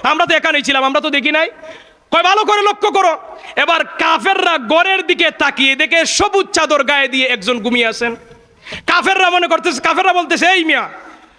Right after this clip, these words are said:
ওই তো সবুজ চাদর গায়ে দিয়ে আল্লাহ নবী শুয়ে আছেন।" আসলে কে শুয়ে আছেন? দেখি কে শুয়ে আছেন? হযরত আলী, জুড়ে বলেন, কে শুয়ে আছেন? কাফেররা মনে করতেছে নবী শুয়ে আছেন।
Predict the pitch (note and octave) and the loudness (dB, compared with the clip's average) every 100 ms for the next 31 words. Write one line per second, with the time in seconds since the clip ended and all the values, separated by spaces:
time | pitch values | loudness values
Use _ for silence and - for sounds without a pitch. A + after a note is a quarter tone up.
0 | _ F#4+ G4+ F#4+ F#4+ F#4 F4+ E4+ D#4+ D#4+ | _ 0 2 2 0 0 -2 0 0 0
1 | D#4+ D#4 D4+ D4 D4 C#4+ C#4 C4 - C#4+ | 0 0 0 0 0 0 0 -2 -2 0
2 | C#4 B3+ - C4 A3 - - - - - | 2 0 0 -2 -2 -8 -18 -20 -10 -4
3 | B3+ D4+ C#4+ D#4 D#4+ D#4 D4 A3+ A#3 F#3 | -2 0 0 -2 0 0 0 -2 -4 -4
4 | - - - _ - D#3+ E3 - - G3+ | -12 -20 -20 _ -20 -20 -18 -20 -12 -2
5 | C4 E4+ D4+ F4 E4 F#4 - D#4+ B3 F3+ | 0 0 2 2 2 2 2 -2 -4 -8
6 | - - - - A3 G#3+ C4+ D#4+ E4 D4+ | -18 -20 -20 -18 -14 -4 -2 0 0 0
7 | C4 F4 F4+ F4 F4+ F#4 F4 G4 F#4+ G4 | 0 0 2 0 0 0 2 2 4 4
8 | G#4 G#4 G4+ F4+ B3 - - - A#3+ A3 | 4 4 2 -2 -12 -14 -12 -10 -8 -10
9 | - - - - - - F#4+ D#4 C5+ G5 | -12 -16 -18 -20 -10 -4 0 0 -2 -2
10 | A#4+ A4+ G#4+ G#4 G#4 F#4+ F4+ F#4+ E4+ - | -2 0 -2 0 0 0 0 0 0 2
11 | F4+ D#4 - C4+ | 2 0 -2 -4